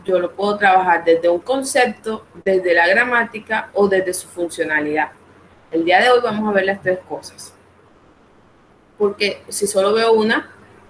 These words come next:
igual voy a seguir equivocándome, porque de acuerdo al contexto voy a variar. Bien, entonces iniciemos.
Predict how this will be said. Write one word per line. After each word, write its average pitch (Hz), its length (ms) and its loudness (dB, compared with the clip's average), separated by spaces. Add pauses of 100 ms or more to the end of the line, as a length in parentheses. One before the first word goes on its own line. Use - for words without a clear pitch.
(180)
igual 180 380 2
voy 185 140 2
a 190 60 2
seguir 175 260 -2
equivocándome, 170 800 -8 (160)
porque - 440 -8 (120)
de 170 80 -4
acuerdo 165 300 0
al 180 120 -4
contexto 208 680 -4
voy 170 360 4
a 175 100 2
variar. 165 360 0 (880)
Bien, 233 300 -4 (640)
entonces 233 680 2
iniciemos. 262 680 2